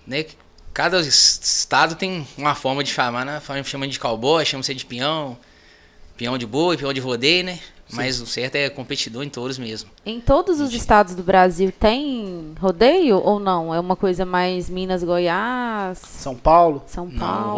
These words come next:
Speaker 1: rodeio corta o estado do Brasil inteiro, né? É Goiás, é no Acre, na Rondônia, Rio de Janeiro, Espírito Santo, Mato Grosso.
Speaker 3: Eu não
Speaker 1: É,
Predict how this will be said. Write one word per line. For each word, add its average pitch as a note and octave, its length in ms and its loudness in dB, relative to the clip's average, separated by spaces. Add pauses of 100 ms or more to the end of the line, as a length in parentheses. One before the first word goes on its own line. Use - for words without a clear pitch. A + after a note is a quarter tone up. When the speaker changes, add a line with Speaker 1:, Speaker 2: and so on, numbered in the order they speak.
Speaker 1:
rodeio A2+ 340 -4
corta A2+ 420 -8
o A#2+ 60 -8
estado A2+ 580 -2 (240)
do G#2+ 120 -16
Brasil G#2+ 360 -6
inteiro, A2 340 -8
né? A2+ 360 -10 (220)
É G2+ 200 -14 (120)
Goiás, A2 800 0
é G#2 320 -8 (380)
no A2 180 -8
Acre, A#2+ 320 0
na A#2+ 100 -6
Rondônia, A#2 640 -6
Rio A#2 200 -8
de B2+ 80 -8
Janeiro, A#2 400 -4
Espírito B2 380 -4
Santo, B2 580 -2
Mato B2 280 -6
Grosso. A#2 640 -4 (840)
Speaker 3:
Eu G#3+ 80 -10
não A3+ 80 -6
Speaker 1:
É, - 20 -6